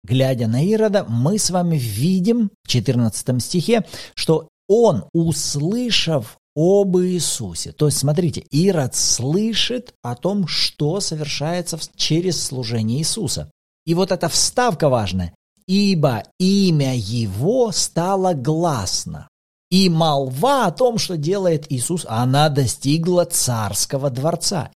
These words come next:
И когда эти известия о служении Иисуса доходят до слуха Ирода, посмотрите, какое интересное толкование дает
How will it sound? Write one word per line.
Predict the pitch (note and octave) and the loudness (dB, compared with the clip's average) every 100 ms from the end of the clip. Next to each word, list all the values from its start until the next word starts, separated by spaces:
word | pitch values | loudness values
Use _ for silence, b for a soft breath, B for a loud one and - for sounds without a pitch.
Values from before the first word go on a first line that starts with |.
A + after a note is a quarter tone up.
| _ - | _ -12
И | G#2 | -4
когда | A2+ A2 E3 F3 | -2 2 2 4
эти | D#3 D3+ D#3 D3+ | 2 0 0 -2
известия | A#2 A#2 E3 D#3+ D#3+ D3 | -2 0 0 0 -2 -4
о | |
служении | - C#3 E3 D#3 | -4 -4 -2 -2
Иисуса | C3 F#3+ - G2 | -2 -4 -6 -6
доходят | E2+ B2 - E3 E3+ B2 F#2 | -8 -8 -2 -2 0 -2 -2
до | A2 | -6
слуха | - D#3+ - G#2 - | -2 -2 -2 -6 -2
Ирода, | A3+ B3 F#3 G2 E2 - _ | 0 2 2 0 -6 -12 _
посмотрите, | F3 F3+ - C3+ A#2 - G#3+ B3 - G#3 - - | -4 -2 0 0 0 -2 -2 -4 -2 -4 -6 -4
какое | D3 C#3+ D#3 D#3+ C#3+ | -4 0 2 4 2
интересное | D3 D3 D3+ D3+ D#3+ C#3+ C#3 E3+ A3 - C4 C4 | 4 4 4 2 2 2 2 2 0 0 0 0
толкование | B3+ A#3 A3 - D3+ C#3+ G#2+ D3+ A3+ B3+ A#3+ G3 C3+ G#2 - _ - | 2 2 2 0 0 0 0 -2 0 0 0 0 0 -2 -8 _ 0
дает | E3 E3 E3+ C#3+ - | 2 2 2 0 -4